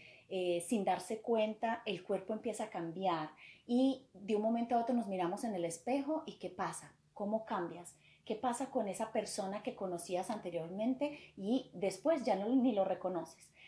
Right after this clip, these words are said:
Así que muchas gracias por estar acá con nosotros. Te agradezco que quieras venir acá y charlar con nosotros y contar tu historia. Em, primero que todo, cuéntanos un poco, eh, cómo, cómo fue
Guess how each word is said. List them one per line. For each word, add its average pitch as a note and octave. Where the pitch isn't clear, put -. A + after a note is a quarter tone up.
Así G#3
que B3+
muchas A3
gracias A#3
por G#3+
estar F#3
acá F3
con F#3+
nosotros. -
Te G#3
agradezco F3+
que G3+
quieras F3
venir F3
acá F3
y F3
charlar F3+
con F#3
nosotros F3
y -
contar D#3+
tu F3+
historia. A#3+
Em, E3+
primero A#3
que C4
todo, A3
cuéntanos B3+
un G#3+
poco, A#3
eh, F#3
cómo, A#3
cómo A3+
fue B3